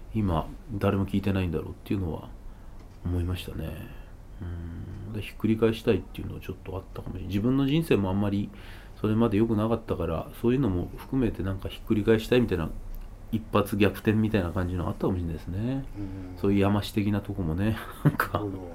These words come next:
Speaker 1: うん。
Speaker 2: その良くないっていうのはあれですか？あの、やっぱお父さんのことをずっと引きずられてたんですか？
Speaker 1: まあ、そうだと思いますね。だからサラリーマンっていうのは全然悪いことじゃないと思うんですけど、
Speaker 2: うん。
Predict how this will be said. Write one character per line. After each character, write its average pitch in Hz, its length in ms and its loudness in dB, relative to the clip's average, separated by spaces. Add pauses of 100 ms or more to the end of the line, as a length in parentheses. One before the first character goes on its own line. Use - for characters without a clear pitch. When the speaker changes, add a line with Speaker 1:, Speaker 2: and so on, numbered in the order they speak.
(380)
Speaker 1:
う - 20 -2
ん。 98 240 0
Speaker 2:
そ 101 60 0
の 165 120 2
良 180 140 4
く 196 120 4
な 143 140 6
い 147 60 4
っ - 20 -2
て 117 160 -2
い - 40 0
う - 20 -2
の 95 80 -6
は 95 60 0
あ - 20 4
れ 104 60 2
で 107 120 0
す 104 80 -8
か？ 90 180 -6 (680)
あ - 20 -2
の、 98 80 -2
や 98 40 -2
っ - 40 -8
ぱ 110 120 -2
お 98 80 0
父 120 180 2
さ 123 160 2
ん 95 60 0
の - 60 -6
こ 87 160 -10
と - 80 -10
を 82 360 -8
ず 95 80 -10
っ - 40 -10
と 101 100 -8
引 92 60 -6
き - 120 -8
ず 98 120 -6
ら 95 80 -4
れ 92 60 -6
て - 100 -14
た - 100 -12
ん - 60 -10
で - 60 -14
す - 60 -14
か？ - 60 -12 (320)
Speaker 1:
ま 160 80 8
あ、 - 40 6
そ 143 200 6
う 226 40 6
だ 226 120 6
と - 160 -2
思 104 140 4
い - 20 4
ま 160 160 4
す - 140 -2
ね。 104 220 6
だ 120 80 6
か 101 120 2
ら 92 160 6
サ 107 160 0
ラ 151 160 6
リ 220 320 6
ー 185 60 2
マ 120 200 6
ン 95 100 2
っ - 40 -4
て - 140 -2
い 98 40 2
う 92 40 2
の 87 100 0
は 87 60 -2
全 98 180 2
然 104 180 2
悪 107 200 4
い 110 40 6
こ 107 80 2
と 92 80 -4
じ 90 80 -2
ゃ 87 40 0
な 92 120 0
い 92 60 -2
と - 100 -6
思 92 100 0
う 95 40 0
ん 85 80 -2
で 82 100 -4
す - 80 -12
け 95 80 -4
ど、 92 120 0
Speaker 2:
う 95 180 4
ん。 87 80 -2